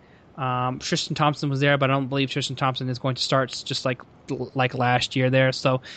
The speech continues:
it sort of, like, was the, the, the best of the rest, uh, of a type of a s-, situation there. So I don't, I don't love it, but maybe, and I, that's probably my fault for waiting, uh, on, you know, some of the big men like I did after I, I plucked Aldridge.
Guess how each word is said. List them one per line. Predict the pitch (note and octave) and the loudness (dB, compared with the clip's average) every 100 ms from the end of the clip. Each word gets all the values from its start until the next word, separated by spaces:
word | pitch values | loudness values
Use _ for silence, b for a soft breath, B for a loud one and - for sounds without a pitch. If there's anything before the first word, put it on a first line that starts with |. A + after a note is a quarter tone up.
| B B | B B
it | - | -4
sort | E3+ E3 | 2 2
of, | D#3 | 2
like, | D3+ - | 0 0
was | D3+ C3 | -2 -2
the, | C#3 C3 B2+ C3 | 0 2 0 -2
the, | B2 C#3+ | -10 -8
the | C3+ | -4
best | C3 C#3 - | 0 0 0
of | C3+ | -2
the | B2 | 0
rest, | B2 B2+ - - b b b b - | 0 0 -2 -10 b b b b -10
uh, | C#3 B2+ B2+ - - - B2 A2+ | -6 -4 -4 -8 -12 -14 -10 -6
of | C3+ | -6
a | C3 | -2
type | C#3 C3 | -2 -2
of | C3+ | -2
a | |
s-, | C3 - | -2 -4
situation | - - C#3 C3 C3 - C3+ | -6 -4 0 2 2 2 0
there. | C3 C3 | 0 0
So | A#2+ C3+ | 0 -2
I | C#3 | 2
don't, | D#3+ D#3 - _ | 4 2 -2 _
I | D#3 | 2
don't | E3+ C#3+ | 4 4
love | D3 | 4
it, | E3 - | 4 2
but | C#3 | 0
maybe, | C#3+ C#3 | 2 0
and | B2+ | -2
I, | C3+ | -2
that's | C3 D3+ - | -2 -6 -4
probably | - F3+ D3+ | 0 2 2
my | C#3+ | 0
fault | C3+ D3+ C3+ | -2 -4 -4
for | B2+ | -4
waiting, | B2+ C#3 C3+ C3 B B B B - | -2 0 -2 -6 B B B B -6
uh, | |
on, | B2 B2 C3+ C3 B2+ B2+ B2+ | -4 -2 -2 0 0 -2 -6
you | - | -6
know, | B2+ | -4
some | - | -2
of | C3+ | -4
the | A#2+ | 0
big | C3+ | 0
men | C3 B2+ | 0 -2
like | B2 B2 | -2 -4
I | |
did | B2+ B2+ | -4 -4
after | B2+ - C3 | -4 -2 -4
I, | A#2+ - - - - | -4 -8 -18 -18 -6
I | A#2+ | -6
plucked | - D3 C3 | -2 -2 -2
Aldridge. | B2+ B2+ C3 A2+ - | -2 -2 -2 -6 -8